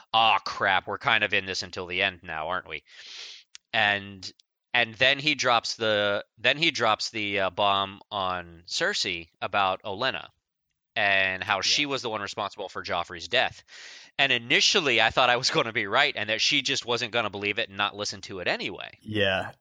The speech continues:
Speaker 2: exactly. Um, she says, "Oh, was this, you know, before or after you gave her the easy way out?" And, you know, of course she's gonna say that.
Speaker 1: Right.
Speaker 2: So
Speaker 1: And, and by the way,
Speaker 2: she
Speaker 1: she
Speaker 2: doesn't
Speaker 1: rubs
Speaker 2: believe
Speaker 1: that
Speaker 2: it.
Speaker 1: in his face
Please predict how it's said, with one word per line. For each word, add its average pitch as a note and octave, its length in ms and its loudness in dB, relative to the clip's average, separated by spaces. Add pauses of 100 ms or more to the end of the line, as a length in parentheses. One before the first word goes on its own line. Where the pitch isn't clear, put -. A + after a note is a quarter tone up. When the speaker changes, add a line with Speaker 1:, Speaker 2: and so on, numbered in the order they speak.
(320)
Speaker 2:
exactly. G2+ 840 -2
Um, G#2 440 2 (360)
she C3 260 2
says, A#2 400 2
"Oh, B2 520 2
was A2 260 0
this, A2+ 320 0
you A#2+ 100 0
know, G2 300 0 (240)
before G#2 580 0
or G#2+ 60 4
after G#2+ 460 2
you G#2 440 2
gave G2 260 -2
her G#2+ 120 2
the F#2 200 -6
easy G2+ 240 -2
way F#2 260 0
out?" F#2 300 2 (640)
And, G#2+ 300 2
you B2+ 100 2
know, A2 120 4
of G#2+ 120 0
course F3 220 2
she's - 180 0
gonna F2+ 180 -4
say F2+ 200 -2
that. - 260 -10 (220)
Speaker 1:
Right. G2 160 0
Speaker 2:
So G2+ 200 2
Speaker 1:
And, B2+ 220 4 (220)
and C3+ 100 0
by C#3 140 4
the D3 80 -2
way, C#3 100 4
Speaker 2:
she C#3 140 0
Speaker 1:
she D3 60 2
Speaker 2:
doesn't B2+ 140 4
Speaker 1:
rubs C3+ 200 2
Speaker 2:
believe B2 120 4
Speaker 1:
that A#2+ 40 2
Speaker 2:
it. - 40 2
Speaker 1:
in A2+ 40 0
his G#2+ 160 -4
face A2+ 260 -8